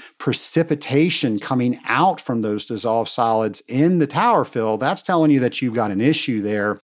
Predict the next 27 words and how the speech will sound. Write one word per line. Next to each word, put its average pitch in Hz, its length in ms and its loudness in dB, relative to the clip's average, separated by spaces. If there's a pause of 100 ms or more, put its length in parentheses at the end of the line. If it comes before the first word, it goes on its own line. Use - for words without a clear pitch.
And 104 200 -2
that 156 200 4
is 156 200 4
a 127 40 2
water 104 280 2
treatment 95 340 -6
issue. 87 380 -8 (320)
But 123 100 -2
the - 80 -2
tower 226 460 2
louvers 131 540 0 (120)
are 117 220 -2
not 127 520 2
a 113 80 -8
water 139 440 0
treatment 104 360 -6
issue. 107 500 -4 (260)
It 165 160 0
is 120 160 -2
a 107 140 0
cleanliness 170 840 2
issue. 107 540 -4 (340)
And 127 120 2
it's 123 200 -2
normally 160 480 6
an 139 80 4
issue 151 680 2